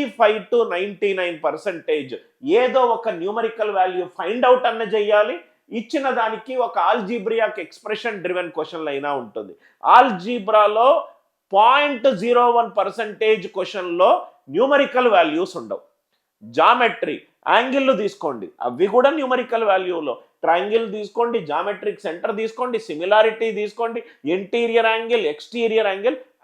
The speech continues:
angle is expressed in the form of a numerical value.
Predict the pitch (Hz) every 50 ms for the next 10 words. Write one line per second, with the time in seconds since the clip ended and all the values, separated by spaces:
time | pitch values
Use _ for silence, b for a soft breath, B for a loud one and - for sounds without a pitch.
0 | - 170 196 247 262 269 247 262 262 254 247 247 240 226 180 185 180 - - -
1 | - 254 269 277 254 214 254 233 220 220 - - 208 190 190 190 196 185 190 208
2 | 220 202 170 151 147 143 135 123 - 147 143 127 117 107 107 98 90